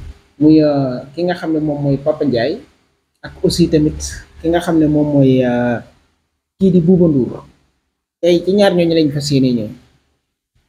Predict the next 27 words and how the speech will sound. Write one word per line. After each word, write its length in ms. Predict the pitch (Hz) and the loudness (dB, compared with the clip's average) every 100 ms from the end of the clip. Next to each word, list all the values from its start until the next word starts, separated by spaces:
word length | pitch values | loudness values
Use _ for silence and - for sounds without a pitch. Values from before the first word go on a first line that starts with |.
| _ _ - | _ _ -8
Euh, 300 | 147 147 143 143 - _ _ 151 | -4 -2 -2 -6 -12 _ _ 0
li 200 | 180 240 | 2 2
tax 120 | 208 | 4
ma 100 | 208 | 4
bëgg 240 | 202 180 | 4 0
cee 140 | 180 156 | 0 0
ñëw 160 | 147 131 | 0 0
nag, 160 | 147 - - _ _ _ _ _ _ _ | -2 -8 -20 _ _ _ _ _ _ _
Papa 140 | 175 190 | -4 2
Ndiaye 140 | 165 | 2
dafa 100 | 165 | 2
wax 140 | 165 156 | 0 0
lu 60 | |
am 140 | 143 147 | -2 -4
solo, 320 | 156 123 113 120 | -4 -2 -2 0
jëmale 260 | 175 190 180 | 0 2 0
ko 80 | 160 | -2
ci 140 | 127 - | -6 -10
ki 80 | 156 | -8
nga 100 | 156 | -6
xam 140 | 156 | -4
ne 60 | 143 | -4
moom 220 | 143 139 | -2 -2
mooy 180 | 135 131 | -2 -2
ñëw 300 | 139 156 151 | 0 0 0
Macky 220 | 143 - | -2 -6
Sall. 200 | - 92 | -12 -14